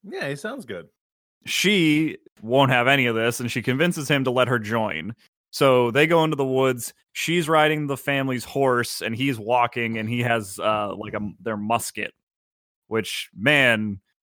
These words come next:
Speaker 2: firearms at that time period are basically the most useless piece of junk ever.
Speaker 1: Ask any historian, that's very accurate.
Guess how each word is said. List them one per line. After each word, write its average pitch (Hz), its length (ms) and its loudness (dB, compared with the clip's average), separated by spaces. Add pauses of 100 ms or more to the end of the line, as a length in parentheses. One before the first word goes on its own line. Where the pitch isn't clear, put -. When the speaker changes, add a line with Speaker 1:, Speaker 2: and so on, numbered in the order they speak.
(180)
Speaker 2:
firearms 147 640 4
at 117 60 -6
that 131 180 2
time 127 240 0
period 123 280 0
are 113 60 -2
basically 135 440 0
the 120 100 -2
most 120 220 -2
useless 117 480 -4
piece 120 260 -6
of 107 100 -6
junk 107 440 -4
ever. 101 440 -4 (360)
Speaker 1:
Ask 131 280 0
any 151 180 4
historian, 143 580 2
that's 104 360 -8
very 120 540 0
accurate. 104 440 -4